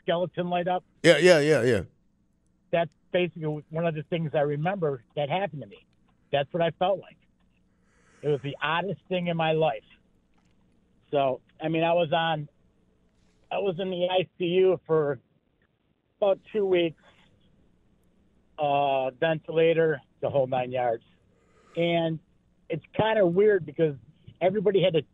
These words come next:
Speaker 1: tell me what happened to me because I don't remember.
Speaker 2: So the, the whole situation where you passed out or blacked out, was that brought on by the, uh, Guillain-Barré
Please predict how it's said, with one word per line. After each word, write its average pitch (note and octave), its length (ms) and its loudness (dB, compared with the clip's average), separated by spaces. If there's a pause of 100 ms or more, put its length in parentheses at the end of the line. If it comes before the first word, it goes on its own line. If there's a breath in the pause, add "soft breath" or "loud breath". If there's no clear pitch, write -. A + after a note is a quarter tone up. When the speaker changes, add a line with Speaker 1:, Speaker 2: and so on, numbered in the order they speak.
Speaker 1:
tell F#3 220 0
me D#3+ 160 -2
what C#3 240 -4
happened E3 500 -8
to B2 60 -8
me G#2+ 280 -12 (1000)
because D3+ 240 2 (200)
I D3+ 140 -2
don't F3+ 220 0
remember. D#3+ 640 -2 (1800 loud breath)
Speaker 2:
So G3+ 300 6
the, F3 300 4
the D#3+ 160 4
whole G3 500 6
situation E3+ 840 4
where C#3 120 4
you C3 140 4
passed C#3 420 2
out C3+ 280 4
or B2 80 2
blacked B2 400 2
out, C3 280 6
was B2+ 160 0
that C#3 220 2
brought C3+ 280 4
on C#3+ 240 2
by B2+ 280 6
the, A#2 380 4
uh, A2 80 6
Guillain-Barré B2 1120 4